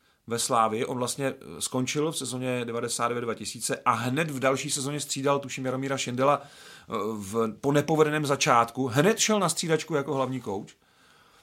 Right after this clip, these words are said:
No a od té doby vlastně byl ve Slávii a, a koučoval zápasy a, eh, šlo mu to hrozně rychle, že jo. No, tehdy to byl nejmladší kouč v extralize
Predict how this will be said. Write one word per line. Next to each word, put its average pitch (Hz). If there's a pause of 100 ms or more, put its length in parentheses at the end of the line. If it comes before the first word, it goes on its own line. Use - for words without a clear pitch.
(440)
No 131
a -
od 135
té 156
doby 143
vlastně 120
byl 123
ve 117
Slávii 117
a, 117
a 113
koučoval 120
zápasy 113
a, 120
eh, 92
šlo 120
mu 131
to 131
hrozně 127
rychle, 143
že 101
jo. 90 (720)
No, 73
tehdy 127
to 131
byl 147
nejmladší 143
kouč 143
v 123
extralize 127